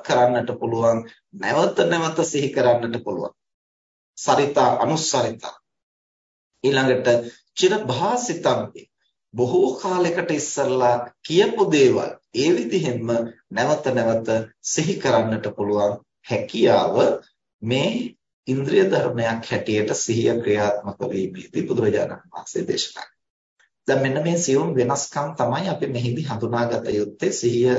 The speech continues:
විදර්ශනා පාදකව ප්‍රගුණ කරනකොට මේ විවිධ පැති අපි හඳුනා ගන්න ඕනේ. දැන් සතර සතිපට්ඨානයේදී බුදුරජාණන් වහන්සේ අපිට දේශනා කරන්නේ මේ,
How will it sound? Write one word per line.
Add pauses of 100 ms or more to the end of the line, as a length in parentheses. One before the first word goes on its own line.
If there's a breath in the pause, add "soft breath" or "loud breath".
(320)
විදර්ශනා (180)
පාදකව
ප්‍රගුණ
කරනකොට (540 loud breath)
මේ
විවිධ
පැති
අපි
හඳුනා
ගන්න
ඕනේ.
දැන්
සතර
සතිපට්ඨානයේදී (420 loud breath)
බුදුරජාණන්
වහන්සේ
අපිට
දේශනා
කරන්නේ
මේ,